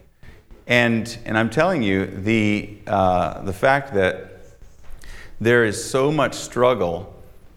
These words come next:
in the political arena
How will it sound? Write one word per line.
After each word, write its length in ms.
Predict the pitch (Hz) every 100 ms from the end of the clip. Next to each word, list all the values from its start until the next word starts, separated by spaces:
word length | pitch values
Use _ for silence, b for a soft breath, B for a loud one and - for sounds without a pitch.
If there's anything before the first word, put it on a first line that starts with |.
| -
in 280 | 147 170 147
the 80 |
political 1000 | 110 - 123 120 113 113 101 95 87 - B B B B - -
arena 640 | 107 98 113 107 87 87